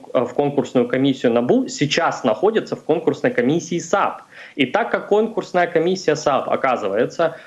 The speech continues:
а, принимает, а, решение по, а, назначению не только руководителя и его заместителя, но и также по некоторым, а, директорам, а, на-, э, по некоторым глав направлений, а, на-,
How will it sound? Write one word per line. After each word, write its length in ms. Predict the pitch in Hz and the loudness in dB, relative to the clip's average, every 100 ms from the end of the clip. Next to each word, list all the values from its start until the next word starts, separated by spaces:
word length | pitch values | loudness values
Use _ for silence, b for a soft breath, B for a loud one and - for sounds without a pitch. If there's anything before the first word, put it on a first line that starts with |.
| B | B
а, 320 | 127 127 120 | 0 2 2
принимает, 880 | 120 135 135 135 165 175 147 - - | 2 2 4 4 4 4 2 -2 -2
а, 480 | 131 127 127 123 123 127 | 2 4 4 4 4 0
решение 460 | 127 156 151 127 | 0 0 2 2
по, 580 | 120 - 135 131 120 - | 0 0 2 4 4 2
а, 100 | 123 | 0
назначению 680 | 117 120 127 123 147 131 123 | 2 2 0 0 2 4 4
не 100 | 123 | 4
только 340 | 123 254 - | 2 0 2
руководителя 720 | 165 156 156 147 147 143 131 123 | 0 2 0 0 -2 -2 2 2
и 40 | |
его 220 | 120 127 | 4 2
заместителя, 800 | 117 120 120 - 143 123 98 90 B B | 2 2 0 0 -2 0 -2 -2 B B
но 100 | 131 | 0
и 60 | 135 | 2
также 360 | 123 180 139 135 | 2 -2 0 0
по 100 | 139 | 2
некоторым, 680 | 160 170 143 131 123 123 127 | 2 0 0 2 2 2 2
а, 280 | 123 120 | 4 4
директорам, 760 | 117 135 131 - 147 143 120 113 | 2 0 0 0 2 2 0 -2
а, 220 | 120 120 | 0 2
на-, 180 | 117 127 135 | 2 2 2
э, 140 | 123 - - | 0 -2 -2
по 80 | |
некоторым 440 | 139 156 - 127 120 | 0 0 0 0 2
глав 280 | 135 127 135 | 2 2 0
направлений, 720 | 120 131 160 285 233 113 - B B B | 0 2 2 2 2 -2 -6 B B B
а, 640 | 139 131 127 127 123 120 120 | 0 2 4 4 2 0 -2
на-, 320 | 135 143 135 | 0 0 0